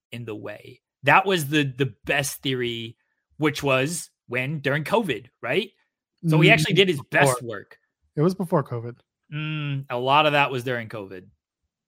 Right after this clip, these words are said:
Speaker 2: I'll double check. I'm pretty sure they were back in at that point.
Speaker 1: Yeah. Mm, I don't know. A lot of that was during covid. It says
Speaker 2: Okay.
Speaker 1: August
Speaker 2: Twenty.
Speaker 1: twenty-sixth, twenty twenty. That was covid.
Speaker 2: All right.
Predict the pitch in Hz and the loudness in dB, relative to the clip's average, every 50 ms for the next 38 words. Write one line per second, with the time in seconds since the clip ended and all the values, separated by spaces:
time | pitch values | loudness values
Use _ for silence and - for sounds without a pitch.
0 | _ _ - 143 131 123 117 120 - - 135 120 117 - 135 123 - 139 127 120 | _ _ -12 -10 -10 -8 -8 -10 -10 -8 -8 -8 -8 -10 -12 -10 -6 -6 -6 -6
1 | 107 - 135 123 117 117 104 _ _ _ _ _ _ _ 151 160 _ _ - 160 | -8 -8 -10 -10 -10 -12 -14 _ _ _ _ _ _ _ -20 -20 _ _ -2 -2
2 | 131 123 113 117 127 120 120 - - 131 127 123 - - 135 127 135 _ 135 139 | -2 -2 -2 -6 -6 -6 -6 -6 -8 -8 -8 -8 -12 -14 -16 -16 -14 _ -16 -16
3 | 147 - _ _ _ _ _ _ _ _ _ _ _ _ _ _ _ _ _ _ | -16 -16 _ _ _ _ _ _ _ _ _ _ _ _ _ _ _ _ _ _
4 | _ _ _ _ _ _ _ _ _ _ _ _ _ _ _ _ _ _ _ _ | _ _ _ _ _ _ _ _ _ _ _ _ _ _ _ _ _ _ _ _
5 | _ _ 117 107 _ _ _ _ 123 123 127 127 123 120 120 117 _ _ _ _ | _ _ -20 -20 _ _ _ _ -20 -16 -16 -14 -14 -14 -14 -16 _ _ _ _
6 | _ 120 117 113 104 - - 107 113 123 135 139 139 139 135 131 123 120 117 113 | _ -14 -14 -12 -12 -12 -14 -10 -4 0 4 4 4 4 4 4 0 0 0 -4
7 | 110 104 107 117 107 107 101 98 - 104 101 95 101 104 104 120 _ _ _ _ | -8 -10 -8 -10 -8 -8 -10 -12 -14 -14 -16 -16 -16 -18 -20 -20 _ _ _ _
8 | _ _ _ _ _ _ _ _ _ _ _ _ _ _ _ _ _ _ _ _ | _ _ _ _ _ _ _ _ _ _ _ _ _ _ _ _ _ _ _ _
9 | _ 175 135 - 165 135 135 - 156 165 185 190 180 170 - - - 175 170 151 | _ -18 -8 -6 -4 -4 0 4 6 6 6 6 4 0 -2 -2 0 0 2 4
10 | 170 160 151 147 143 139 - - - _ _ _ _ _ - 165 147 135 127 - | 4 4 4 2 2 0 -2 -8 -12 _ _ _ _ _ -6 -4 -4 -4 -6 -8
11 | 139 120 110 98 98 _ - 123 123 127 - - 113 107 98 101 101 - 113 _ | -10 -10 -10 -12 -18 _ -12 -10 -10 -10 -8 -10 -12 -12 -12 -14 -18 -20 -20 _
12 | _ _ _ _ _ _ _ _ _ _ _ _ _ _ _ _ _ _ _ _ | _ _ _ _ _ _ _ _ _ _ _ _ _ _ _ _ _ _ _ _
13 | _ _ _ _ - 262 285 240 226 220 | _ _ _ _ -8 -4 -4 -4 -4 -6